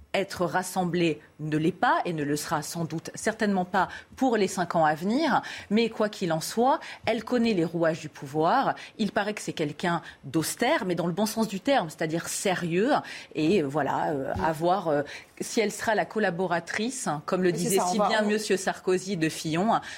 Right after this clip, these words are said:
Speaker 1: de monsieur Macron.
Speaker 2: On va, on va guetter aussi ce rapport, hein, ce, ce duo qui s'instaure, euh, entre, euh, Emmanuel Macron et, et sa nouvelle, euh, première ministre. Laurent Dandrieux, avant de retrouver Gauthier Lebret pour le,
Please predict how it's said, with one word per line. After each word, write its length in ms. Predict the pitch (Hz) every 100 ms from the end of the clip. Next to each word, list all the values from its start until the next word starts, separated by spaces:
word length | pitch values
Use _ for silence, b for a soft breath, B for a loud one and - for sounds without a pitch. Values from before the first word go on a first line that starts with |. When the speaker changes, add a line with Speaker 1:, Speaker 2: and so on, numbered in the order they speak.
| -
Speaker 1:
de 140 | 156
monsieur 280 | 190 156 -
Macron. 280 | 175 143 - 214
Speaker 2:
On 40 |
va, 300 | 202 190 190
on 60 | 190
va 120 | 190
guetter 320 | 196 190 233
aussi 160 | 180 220
ce 160 | -
rapport, 580 | 165 185 190 226 214 175
hein, 100 | 175
ce, 340 | - 185 170
ce 140 | 170 196
duo 520 | 175 202 226 254 247
qui 140 | - 196
s'instaure, 640 | 202 185 - 220 214 185
euh, 140 | 165
entre, 340 | 160 175 - 208
euh, 240 | 185 160
Emmanuel 400 | 165 185 185 180
Macron 380 | 175 175 208 196
et, 240 | 165 -
et 40 | 160
sa 140 | -
nouvelle, 320 | 175 170 180
euh, 140 | 156 151
première 320 | - 175 160
ministre. 260 | 170 214 220
Laurent 160 | 214
Dandrieux, 340 | 214 202 226 240
avant 200 | 196 202
de 40 |
retrouver 440 | 190 - 208 240 B B B 196
Gauthier 240 | 233 269
Lebret 240 | 240 262
pour 180 | 269 226
le, 200 | 202 190